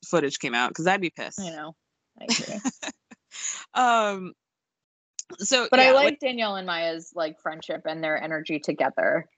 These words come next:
Speaker 2: Um, I, I know that they're, like, two of the quieter slash possibly more boring personalities in the house, but I just like, like,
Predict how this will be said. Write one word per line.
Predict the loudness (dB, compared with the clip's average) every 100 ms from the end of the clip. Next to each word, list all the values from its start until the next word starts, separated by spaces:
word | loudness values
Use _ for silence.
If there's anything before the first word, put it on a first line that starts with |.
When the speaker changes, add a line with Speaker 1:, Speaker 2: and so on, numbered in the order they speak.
| _
Speaker 2:
Um, | 6 6 4 -2 -12 _ _ _ _ _ 0
I, | 2 0 -10 -20 -8
I | 4 6 6
know | 6 4 4
that | 2
they're, | 2 2 2
like, | 2 0 -6 -12 _ _ _ _ _ _
two | -12 -6 -2 2 4 4 4 2
of | 4 4 2 -4
the | -6 -4 0 2 2 0 -6 _ -14
quieter | 2 6 6 6 6 6 4 2 0
slash | 0 0 0 -4
possibly | -4 -4 -4 -6
more | -4 -6
boring | -4 -2 0 0 -4
personalities | -4 -6 0 2 4 4 0
in | -6
the | -2
house, | 0 0 0
but | 0 2
I | 0
just | 0 -6
like, | 0 4 6 4 -4 _ _ _ _ _ _ 6
like, | 6 4